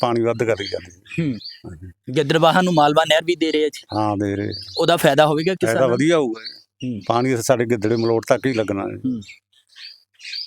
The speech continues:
Speaker 1: ਉਦੋਂ ਪਰੇ, ਅ, ਪਰਲੀ ਨਹਿਰ ਤੋਂ ਚੱਕ ਕੇ ਪਾਣੀ ਲਾਉਂਦੇ, ਹੁਣ ਉਰੇ ਲੱਗਣ ਲੱਗ ਜੂ ਪਾਣੀ।
Speaker 2: ਪਰ ਗਿੱਦੜਬਾਹੇ ਦੇ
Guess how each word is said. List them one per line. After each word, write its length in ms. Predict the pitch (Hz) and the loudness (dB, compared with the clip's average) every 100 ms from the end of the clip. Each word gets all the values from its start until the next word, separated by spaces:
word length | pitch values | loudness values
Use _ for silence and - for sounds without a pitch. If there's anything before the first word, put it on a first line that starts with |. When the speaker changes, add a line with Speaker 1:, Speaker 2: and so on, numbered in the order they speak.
| - - | -12 -6
Speaker 1:
ਉਦੋਂ 200 | 117 113 - | -2 -2 0
ਪਰੇ, 240 | 127 135 | 0 2
ਅ, 280 | 131 123 113 - | 0 -2 0 2
ਪਰਲੀ 200 | 123 127 | 2 2
ਨਹਿਰ 220 | 131 143 | 2 2
ਤੋਂ 120 | 156 | 2
ਚੱਕ 220 | 131 123 | 0 2
ਕੇ 60 | 123 | 2
ਪਾਣੀ 180 | 120 117 | 2 2
ਲਾਉਂਦੇ, 280 | 113 117 117 | 0 0 0
ਹੁਣ 180 | 110 110 | -2 -4
ਉਰੇ 280 | 110 120 131 | -2 -2 -2
ਲੱਗਣ 220 | 107 107 | -4 -4
ਲੱਗ 120 | 98 | -6
ਜੂ 140 | 95 98 | -8 -14
ਪਾਣੀ। 200 | 98 - - | -14 -14 0
Speaker 2:
ਪਰ 120 | 165 | 0
ਗਿੱਦੜਬਾਹੇ 540 | 165 160 151 180 180 | 2 2 4 4 4
ਦੇ 100 | 185 | 6